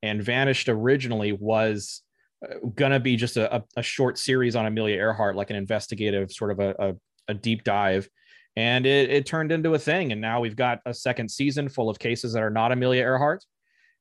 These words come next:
And we announced a season three. We don't have an E T A and when that's gonna happen, but we've got another stacked list of cases for season three.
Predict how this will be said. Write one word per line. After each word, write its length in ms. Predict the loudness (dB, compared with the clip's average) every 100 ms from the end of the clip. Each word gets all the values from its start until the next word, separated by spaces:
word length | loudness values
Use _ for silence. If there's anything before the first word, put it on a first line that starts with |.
| -4
And 280 | -2 -2 -2
we 140 | 0
announced 440 | 0 0 -2 -6 -4
a 100 | -4
season 360 | 0 0 0 -2
three. 240 | 2 2
We 100 | 2
don't 200 | 0 0
have 140 | 0 0
an 80 |
E 120 | -2 -2
T 160 | 0
A 140 | 2 2
and 80 |
when 120 | 0 -2
that's 180 | -4
gonna 200 | -4 -4
happen, 360 | -2 -2 -2 -2
but 120 | -2
we've 160 | -4 -2
got 160 | -2
another 340 | 0 -2 -2 -4
stacked 400 | -4 -2 -2 -4
list 420 | -4 -4 -4 -12 _ -6
of 160 | -6 -2
cases 320 | -4 -4 -4
for 120 | -4
season 320 | -2 -2 -2
three. 360 | -2 0 0